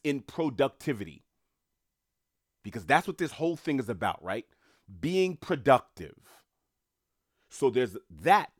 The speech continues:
Whether you're in London, whether you're in, uh, uh, in Eu-, per-, parts of Europe, Scandinavia, they've been trying it out in many different areas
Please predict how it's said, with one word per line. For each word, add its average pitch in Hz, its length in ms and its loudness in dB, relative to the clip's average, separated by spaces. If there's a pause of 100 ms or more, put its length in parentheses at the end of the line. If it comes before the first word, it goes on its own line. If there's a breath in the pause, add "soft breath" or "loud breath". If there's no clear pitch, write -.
(960)
Whether 120 280 0
you're 117 180 0
in 104 100 -4
London, 185 640 0 (520)
whether 113 220 -2
you're 101 180 -6
in, 80 320 -14
uh, 67 200 -18 (520)
uh, 67 120 -16 (360)
in 87 160 -16
Eu-, 98 260 -8
per-, - 220 -4 (120)
parts 131 280 -2
of 90 120 -8
Europe, 202 320 0 (240)
Scandinavia, 139 880 0
they've 113 180 -4
been 107 120 -6
trying 143 340 -2
it 131 80 2
out 120 140 2
in 95 120 -8
many 170 200 -4
different 190 340 -6
areas 117 260 0